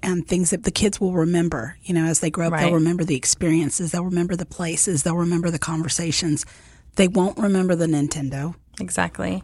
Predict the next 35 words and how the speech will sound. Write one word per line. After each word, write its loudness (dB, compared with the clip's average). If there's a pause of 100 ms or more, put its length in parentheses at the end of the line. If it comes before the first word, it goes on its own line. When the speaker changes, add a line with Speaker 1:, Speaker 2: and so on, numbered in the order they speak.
Speaker 1:
They 4
won't 2
remember 2
the 2
brand 4
new 2
leather 0
couch. -4
Speaker 2:
Right. 0 (160)
That, 4
that 2
some 2
kid 0
probably 4
destroyed -2
anyways. 2
<laughs> -
Speaker 1:
Well, 8
and 6
I 2
was 4
gonna 2
say, 2
they 2
might 0
remember 2
destroying 0
it. -8 (100)
Speaker 2:
Mm-hmm. 0
Speaker 1:
Adventures 0
are -4
there -4
for -4
a -2
lifetime. -4